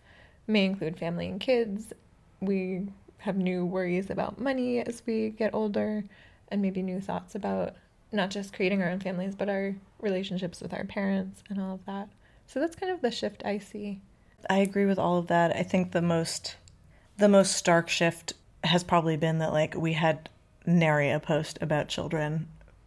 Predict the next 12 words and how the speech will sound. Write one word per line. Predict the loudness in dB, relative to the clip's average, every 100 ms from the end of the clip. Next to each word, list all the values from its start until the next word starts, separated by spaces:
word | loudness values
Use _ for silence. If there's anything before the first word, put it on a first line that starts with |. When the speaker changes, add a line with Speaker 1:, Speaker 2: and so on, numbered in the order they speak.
| -20 -20 -2
Speaker 2:
um, | 0 0 -2 -2
until | -2 0 2
our | 6 4
first | 4 -2 -4 0
friend | 2 2
to | 0
have | -2 -4
a |
kid | -4 -6 -2
wrote | 0 2
one | 6 6 6
post | 4 0 0 -4